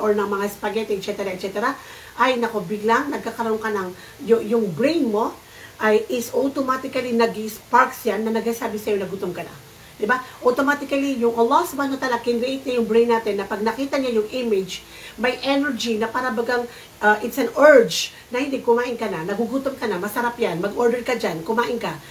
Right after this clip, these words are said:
something like that. So, meaning at ako lakan, the moment na nagkaroon tayo ng visual images, which is very, very open to, to, to Facebook, di ba? Lahat ng lalaki, uh, Allahu Akbar, every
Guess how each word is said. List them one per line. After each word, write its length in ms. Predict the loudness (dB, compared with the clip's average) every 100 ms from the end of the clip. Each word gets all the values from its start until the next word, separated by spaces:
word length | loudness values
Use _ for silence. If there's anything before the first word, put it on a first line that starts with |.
| -20
something 400 | -6 -4 -2 0
like 160 | -2 -2
that. 160 | -8 -12 -14 -18 -18
So, 320 | 0 2 2 -6 -2
meaning 400 | 2 4 2 0
at 80 |
ako 240 | -4 -4 -2
lakan, 400 | -4 -2 -4 -4 -12 -20 -8 2
the 80 | 2
moment 480 | 2 -2 -2 -4
na 160 | -4 -4
nagkaroon 240 | -2 -2
tayo 160 | 0 0 -2
ng 80 | -4
visual 400 | -2 -2 0 -2 -2
images, 560 | 0 2 2 0 -6 -6 -12 -18 -20 -20 -8
which 240 | -2 0 0
is 240 | -4 -4
very, 400 | 0 2 2 2
very 400 | 2 2 2 -2
open 400 | 2 2 4 -2
to, 240 | -2 -4 -4
to, 160 | -4 -4 -4
to 160 | -6
Facebook, 640 | -4 -4 -2 -2 0 2 0 -10 -20 -6
di 80 | 2
ba? 160 | 2 2 -10 -20 -20 -10
Lahat 400 | -2 0 0 -2
ng 160 | -2 0
lalaki, 720 | -2 -2 -4 -4 -2 0 -2 -8 -20 -18 -6
uh, 160 | -4 -2
Allahu 400 | 0 2 0 -4
Akbar, 400 | -4 -2 -2 2
every 480 | 2 2 0 2